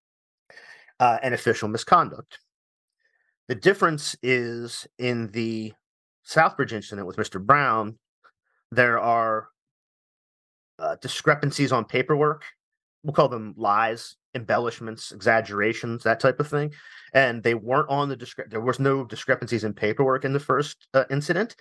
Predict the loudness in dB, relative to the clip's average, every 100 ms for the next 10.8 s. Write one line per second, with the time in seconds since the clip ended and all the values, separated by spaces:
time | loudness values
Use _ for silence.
0 | -20 -2 2 4 2 0 -4 -2 2 2
1 | 0 -4 -4 -4 -6 -8 -8 -10 -14 -16
2 | _ _ -2 0 2 2 4 0 -2 -6
3 | -12 -18 -20 _ -4 -4 0 2 2 0
4 | -2 -4 -2 0 0 2 0 0 -4 -12
5 | -4 -4 -2 -4 -4 -6 -10 -12 _ _
6 | 0 0 -2 -4 -4 -6 -8 -8 -10 -10
7 | -16 _ _ -20 _ 2 2 2 -4 _
8 | -14 2 2 2 -6 _ _ _ _ 2
9 | 2 2 -4 -4 -6 -6 -6 -6 -4 -6
10 | -6 -8 -12 0 4 6 4 -2